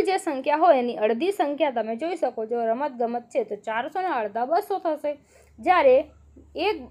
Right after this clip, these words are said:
અડધા ભાગમાંથી બે છે, બાગ બગીચા મંડળ અને ચિત્રકળા મંડળ અડધા અડધા ભાગમાં છે, એટલે કે સો સો, બસો ના અડધા અડધા એટલે કે સો સો. તો આ રીતે આપણે વર્તુળ આલેખ જોઈ શકીએ. તો બાળ દોસ્તો,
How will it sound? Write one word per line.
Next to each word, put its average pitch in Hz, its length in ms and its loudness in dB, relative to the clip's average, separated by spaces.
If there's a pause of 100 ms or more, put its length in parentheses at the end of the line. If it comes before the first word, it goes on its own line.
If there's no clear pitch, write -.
(100)
અડધા 262 340 4
ભાગમાંથી 254 560 2
બે 320 240 2
છે, 269 160 -4
બાગ 226 260 0
બગીચા 277 380 0
મંડળ 330 420 2
અને 214 240 -8
ચિત્રકળા 302 580 -2
મંડળ 339 340 -2
અડધા 349 420 4
અડધા 302 220 4
ભાગમાં 254 400 4
છે, 240 140 -4
એટલે 208 260 -4
કે 202 120 -4
સો 320 280 -6
સો, 392 180 0
બસો 254 420 -2
ના 285 240 -4 (500)
અડધા 415 320 8
અડધા 233 240 2
એટલે 208 200 -6
કે 220 100 -4
સો 294 240 2 (600)
સો. 330 220 2 (360)
તો 240 60 -6
આ 240 220 4
રીતે 339 260 -2
આપણે 269 320 4
વર્તુળ 220 420 0
આલેખ 240 420 0 (220)
જોઈ 269 240 -2
શકીએ. - 380 -6 (420)
તો 214 60 -12
બાળ 196 200 0
દોસ્તો, 359 480 0